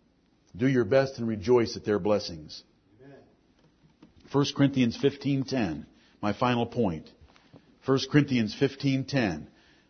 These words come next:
Speaker 1: We've learned humility. There is no reason or place for you to glory in what you've accomplished because it is a combination of God's blessing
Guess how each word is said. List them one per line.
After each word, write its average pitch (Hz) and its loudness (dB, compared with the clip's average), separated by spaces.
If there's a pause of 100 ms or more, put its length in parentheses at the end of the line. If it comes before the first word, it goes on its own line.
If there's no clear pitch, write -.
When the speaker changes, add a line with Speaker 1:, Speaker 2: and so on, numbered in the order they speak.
Speaker 1:
We've 143 6
learned 160 4
humility. 117 0
There 127 6
is 104 0
no 151 6
reason 165 4 (100)
or 113 -2
place 113 0 (300)
for 123 0
you 131 2
to 131 2
glory 110 6 (160)
in 110 -2
what 127 4
you've 147 2
accomplished 120 0 (260)
because 113 2
it 165 6
is 143 4
a 113 -2
combination 139 0
of 101 -6
God's 139 2
blessing 104 2